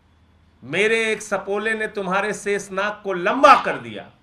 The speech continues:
अभी तो पूरा पिटारा भरा पड़ा है।" ये डायलॉग है,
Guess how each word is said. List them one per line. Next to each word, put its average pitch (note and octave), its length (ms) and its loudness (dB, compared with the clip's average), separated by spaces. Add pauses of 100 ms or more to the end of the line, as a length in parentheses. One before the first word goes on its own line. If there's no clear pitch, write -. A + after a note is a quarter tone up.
(680)
अभी F#3 240 2
तो A3 160 -2
पूरा G#3 340 0
पिटारा A#3+ 520 6
भरा F3+ 260 6
पड़ा C3+ 260 -2
है।" G#2 200 -12 (180)
ये F3 140 -4
डायलॉग F3+ 520 2
है, A#2 320 -6